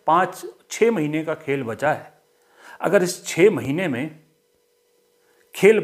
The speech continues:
पलट गया छः महीने बाद, तो इनके घर को तो आग लगाने की भी ज़रूरत नहीं है, हवा के झोंके में उड़ जाएंगे ये।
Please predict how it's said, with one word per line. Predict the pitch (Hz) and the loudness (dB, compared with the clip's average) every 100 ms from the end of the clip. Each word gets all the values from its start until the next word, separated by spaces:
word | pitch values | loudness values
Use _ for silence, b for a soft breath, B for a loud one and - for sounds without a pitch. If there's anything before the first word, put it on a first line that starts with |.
| - - | -4 0
पलट | 175 196 | 2 2
गया | 147 135 | 0 -6
छः | - 139 | -6 -8
महीने | 123 120 113 | -8 -8 -8
बाद, | 107 139 107 - _ b b b b _ | -4 -4 -4 -14 _ b b b b _
तो | - - - _ _ - | -6 -6 -12 _ _ -4
इनके | 196 220 - 220 | -2 -2 -4 -6
घर | 123 156 | -2 -4
को | 156 190 | -2 -4
तो | 185 185 208 - - | -2 2 2 0 -4
आग | 139 165 156 | 0 0 -2
लगाने | 135 127 139 156 | -4 -2 -2 -4
की | 170 | -6
भी | 151 | -8
ज़रूरत | 123 123 131 127 | -8 -6 -8 -6
नहीं | 127 180 | -6 -4
है, | 147 117 - | -6 -8 -4
हवा | 135 147 165 | 0 0 0
के | 175 | -4
झोंके | 117 127 135 139 180 | -8 -6 -8 -4 -4
में | 147 | -2
उड़ | 110 | -4
जाएंगे | 107 139 127 | -6 -6 -6
ये। | 101 95 | -10 -14